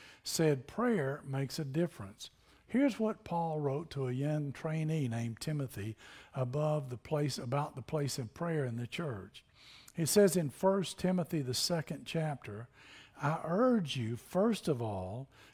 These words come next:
to pray for all people and ask God to help them, intercede on their behalf,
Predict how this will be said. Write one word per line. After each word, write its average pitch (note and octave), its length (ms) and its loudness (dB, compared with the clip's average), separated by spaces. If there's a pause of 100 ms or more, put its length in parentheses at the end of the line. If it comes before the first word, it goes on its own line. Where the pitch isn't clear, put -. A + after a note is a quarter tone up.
to D3+ 100 0
pray F#3 380 6
for - 220 0
all F3+ 420 0
people B2+ 680 0 (320)
and C3+ 240 2
ask E3+ 360 0
God C#3 580 0
to C3+ 120 -2
help E3 400 0
them, G2 440 -6 (360)
intercede D#3+ 640 4
on F#3 180 4
their E3+ 140 4
behalf, C#3+ 600 0